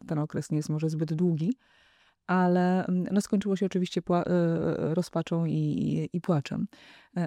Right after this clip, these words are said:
a propos, e, z jakimi emocjami te osoby, które zostały tutaj, muszą się mierzyć i jak mają sobie pewne sytuacje wybaczyć, zrozumieć, na przykład, czy nie przegapiły jakiegoś momentu. To też takie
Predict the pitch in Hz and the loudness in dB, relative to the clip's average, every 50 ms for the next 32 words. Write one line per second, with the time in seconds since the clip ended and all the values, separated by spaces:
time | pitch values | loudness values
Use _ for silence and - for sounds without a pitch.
0 | - - - 165 - 175 160 - - 160 156 156 - - 156 160 151 151 151 151 | -2 -4 -6 -4 -2 -2 -4 -2 -2 -2 -2 -2 -2 0 0 2 2 2 2 2
1 | 151 147 147 160 - 156 151 - 175 170 160 156 156 - - 202 190 151 143 143 | 2 0 0 -2 -2 -6 0 2 4 4 4 4 2 2 4 4 4 4 4 2
2 | - 139 143 - - 151 143 151 147 - - 156 147 143 147 151 - - 190 170 | 0 -4 -6 -2 -4 -2 -2 -2 -4 -2 -2 -2 0 0 -2 -2 0 0 2 2
3 | 156 143 - 156 - 151 151 175 226 - _ _ _ _ _ _ _ _ _ - | 2 0 -2 -4 -4 -2 -2 -2 -4 -4 _ _ _ _ _ _ _ _ _ 0
4 | 170 165 156 - 170 160 - - 165 165 160 147 - 165 175 185 - - - - | 0 0 2 2 0 0 2 0 2 2 2 2 2 0 -2 -2 -4 -8 -4 -2
5 | 196 175 - - 170 156 156 - - - 156 156 156 160 - 160 156 165 151 160 | -2 -2 0 0 0 0 0 -2 -2 -2 0 0 0 -2 -2 -2 -2 -2 0 0
6 | 151 151 156 160 - 156 - 147 147 151 - - 170 160 175 151 151 147 143 - | -2 -2 -2 -2 -4 -4 -4 -2 -2 -2 0 0 0 2 2 0 0 -4 -4 -8
7 | - 196 - - - - _ _ _ _ _ - - _ _ - 165 170 170 170 | -12 -10 -10 -10 -14 -14 _ _ _ _ _ -20 -20 _ _ -2 -2 2 2 2
8 | 156 160 156 143 147 151 180 - - - 170 170 160 - 180 - 180 175 - - | 2 2 2 2 0 0 -2 -6 -4 -2 -2 -2 -2 -4 -4 -4 -4 -4 -4 -10
9 | _ _ _ _ - 208 202 208 208 196 - - 175 151 165 - - - 180 156 | _ _ _ _ 0 4 6 6 6 4 4 0 0 0 0 -2 0 0 0 2
10 | 151 165 170 156 - 175 160 175 160 - - 185 180 175 170 151 147 147 - 185 | 2 2 0 0 -2 -2 -2 -2 -2 2 4 6 6 6 6 4 2 0 -2 0
11 | 214 262 - - - - - _ _ - 240 247 254 - - 175 - 170 156 | 0 0 -2 -4 -18 -20 -20 _ _ -8 0 0 0 0 0 -2 0 0 0